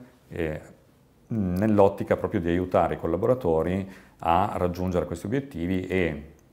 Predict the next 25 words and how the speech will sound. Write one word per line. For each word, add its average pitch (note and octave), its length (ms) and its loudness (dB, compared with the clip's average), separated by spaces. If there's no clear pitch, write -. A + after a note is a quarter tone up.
a - 60 0
dotarsi F#2+ 520 4
di D#2+ 100 -6
quegli F2 180 2
apprendimenti, F2 720 -2
abili-, E2 280 -4
eh, E2 400 -6
abilitare F2+ 1080 0
quelle F2 220 2
competenze F2 920 -2
che - 120 -6
permettono E2 680 -2
il E2 80 -6
raggiungimento D#2 560 -8
di D2 100 -10
quegli, D2+ 300 -8
di D2 300 -10
quei E2+ 120 -4
risultati. D2 720 -10
Questo C3 760 4
è - 80 0
automaticamente F2+ 800 0
legato E2 260 0
al C#2+ 100 -4
coaching D2 400 -12